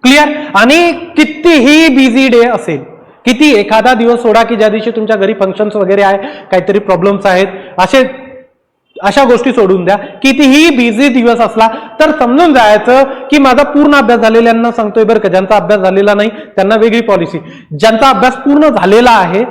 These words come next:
फक्त एक्झाममुळे थोडेसे बोर झालेले आहे, कितीही दिवस कसाही असो, एक तास तुम्हाला काढायचा आहे, वन hour at least, जास्त काढला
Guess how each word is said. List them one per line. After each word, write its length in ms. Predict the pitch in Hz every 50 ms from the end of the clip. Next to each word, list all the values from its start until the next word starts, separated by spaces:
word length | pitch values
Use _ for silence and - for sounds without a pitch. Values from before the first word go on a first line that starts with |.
| - - - -
फक्त 240 | 254 254 - - 330 320
एक्झाममुळे 580 | 302 269 220 208 214 254 254 254 254 254 262 262 254
थोडेसे 260 | 247 247 254 277 285 240
बोर 240 | 196 247 262 277 277
झालेले 300 | 262 240 226 220 208 196
आहे, 160 | 165 - - - - -
कितीही 560 | - 233 226 240 269 247 220 185 233 285 294 302 240
दिवस 320 | 226 214 208 220 233 220 220
कसाही 500 | 226 208 - 220 208 180 160 196 285 320 311
असो, 300 | 247 190 - - 220 233 247 240 - - - - - - 226
एक 220 | 277 311 - - - -
तास 200 | 247 233 233 233 - -
तुम्हाला 260 | 202 190 190 190 202
काढायचा 440 | 208 180 160 143 123 123 - - 120
आहे, 80 | - _ _ _ _ -
वन 240 | - 226 269 285 285
hour 220 | 269 233 233 247 254 240 240
at 220 | 214 233 233 - 311
least, 520 | 320 311 339 330 311 240 - - - - - - - - - - - - - 147
जास्त 260 | 185 185 185 190 262
काढला 320 | 247 - 208 202 208 220